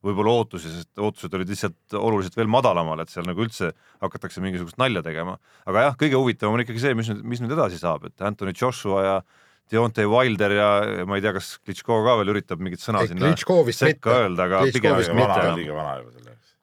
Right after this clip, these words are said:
Speaker 2: Jaa.
Speaker 1: Aga Wilder ja Joshua on selline tandem, kellelt tahaks küll kaks tuhat kaheksateist, äh, nüüd matši saada.
Speaker 2: Jaa, aga siin on veel teisi mehigi, üks kuubalane ja,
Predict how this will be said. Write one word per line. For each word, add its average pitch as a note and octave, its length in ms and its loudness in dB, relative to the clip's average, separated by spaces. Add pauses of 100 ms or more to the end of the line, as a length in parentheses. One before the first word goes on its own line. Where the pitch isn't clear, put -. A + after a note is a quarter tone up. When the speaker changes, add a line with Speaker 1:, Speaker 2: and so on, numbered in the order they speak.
Speaker 2:
Jaa. G#2 180 -2
Speaker 1:
Aga G#2 180 4
Wilder G#2+ 460 4
ja G2+ 80 2
Joshua G#2+ 480 2
on G2+ 100 -2
selline G#2+ 240 -2
tandem, F2 460 -2 (880)
kellelt G#2 280 0
tahaks A2 280 2
küll A2+ 200 2
kaks G#2 220 0
tuhat G2 180 0
kaheksateist, G#2+ 680 -2
äh, F2+ 240 0
nüüd F#2 160 -6
matši B2 260 -2
saada. E2 280 -8 (180)
Speaker 2:
Jaa, F#3 180 -2
aga G#2+ 100 0
siin B2 160 2
on A#2+ 80 2
veel B2+ 220 2
teisi A#2+ 280 -2
mehigi, A2+ 380 -2
üks - 120 -10
kuubalane G#2 580 -2
ja, G#2 200 -2